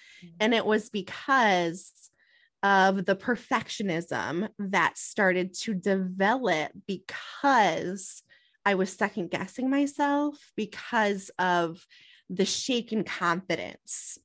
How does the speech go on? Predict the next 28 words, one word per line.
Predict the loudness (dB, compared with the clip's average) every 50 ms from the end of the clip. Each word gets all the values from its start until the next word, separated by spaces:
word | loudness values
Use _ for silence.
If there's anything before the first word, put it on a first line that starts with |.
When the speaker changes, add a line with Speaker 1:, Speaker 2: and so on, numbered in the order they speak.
| _ _
Speaker 2:
Um, | -6 -4 -4 -4 -4 -6
so | -8 -8 -6 0 2 2 4 4 2 2 0 -6 _ _ _ _ _ _ _ _
it's | -6 -6 -6
kind | -12 -2 2 4 4 4
of, | 4 4
as | 2 0 0 -2 -4 -6
you | -4 -4 -4
see | -6 -6 -6 -4 -2
in | 0 2
your | 2 4 4 4
work, | 2 2 0 0 0 -2
one | -4 0 2 4 4 4 4
thing | 2 -2 -4 -2 -2 -2 -2
leads | -2 -4 -4 -6 -8 -6
to | -4 -2 0
another | 0 0 0 0 0 0 -2 -2
that | -4 -8 -6 -4
leads | -4 -4 -4 -8 -12 -14
to | -14 -10 -8 -8
another. | -8 -8 -6 -6 -8 -6 -4 -4 -4 -4 -4 -6 -8 -10 _ -20 -20 -20 -20 -20 -20 -20 _ _
So | -2 2 2 4
those | 6 4 4 4 2 2
are | 2 2
some | 2 0 -2 0 2 4 4
of | 2 2 0
your | -2 -2 -2 -2
big | -2 -4 _ -6 -6 -6 -6 -4
ones. | -4 -4 -4 -4 -4 -2 -2 0 -2 -2 -2 -6 -8